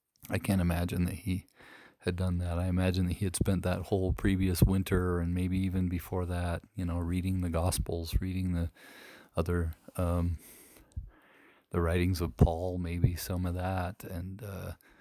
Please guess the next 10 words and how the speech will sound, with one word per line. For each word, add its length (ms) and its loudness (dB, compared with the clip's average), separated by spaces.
um, 380 -6
looking 400 2
for 280 0
some 240 2
kind 220 -2
of 80 0
answers 420 -2
to 100 -6
help 280 -4
him, 160 -4